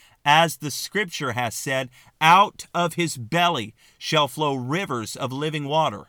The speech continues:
But this spake he of the Spirit, which they that believe on him should receive.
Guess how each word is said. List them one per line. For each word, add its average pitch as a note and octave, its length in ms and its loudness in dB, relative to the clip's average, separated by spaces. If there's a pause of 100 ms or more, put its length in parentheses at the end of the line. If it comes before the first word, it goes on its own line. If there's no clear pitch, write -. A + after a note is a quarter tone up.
But A#2 180 -8
this D3+ 160 -4
spake - 320 -4
he E3+ 140 -4
of D3 120 -8
the D#3 60 -8
Spirit, E3+ 380 -6
which A2+ 160 -10
they D3 120 -6
that C#3 120 -8
believe D3+ 300 -6
on D3 140 -2
him C3+ 160 -6
should E3+ 520 -2
receive. E3+ 680 -6